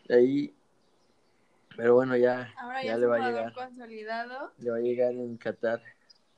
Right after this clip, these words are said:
Speaker 2: Pero, pues, bueno, así como hablando de esto del Mundial, eh, como dice Romo, esos momentos nos marcaron como afición. En el de Croacia,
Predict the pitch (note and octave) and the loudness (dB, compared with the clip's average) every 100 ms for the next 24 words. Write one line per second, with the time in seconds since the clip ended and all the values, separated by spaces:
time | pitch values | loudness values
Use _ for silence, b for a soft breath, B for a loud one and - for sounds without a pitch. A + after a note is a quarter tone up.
0 | _ _ _ - B3 B3 A#3+ B3 B3 B3+ | _ _ _ -8 -4 -4 -4 -8 -6 -6
1 | B3+ C#4 B3+ A#3 A#3 A3 G#3+ - - - | -6 -6 -6 -4 -4 -4 -8 -14 -10 -6
2 | A3+ A#3+ B3 C4 C4 B3+ B3+ C#4 B3 A3+ | -4 -4 -4 -4 -2 -4 -2 0 0 -2
3 | G#3 G#3+ A#3 C4 D4+ A3 A3+ A3+ G#3+ A#3 | -8 -2 2 2 2 -6 -6 -6 -4 -2
4 | B3+ B3 B3+ C4 C4 C4 B3 A3 A3+ A3+ | 0 0 0 0 -2 -6 -14 -12 -12 -6
5 | B3 B3+ A3+ A3 G#3 A3 A#3 A#3+ A3 G#3 | -4 -4 -8 -8 -8 -4 -4 -4 -8 -8
6 | G#3 G3+ B3 C4 E4+ B B B B A3+ | -10 -8 -2 -2 -2 B B B B -4
7 | A#3 A3+ A3+ A3 A3+ A3+ A#3 A#3+ C#4+ C#4+ | -2 -2 -4 -6 4 6 6 4 0 0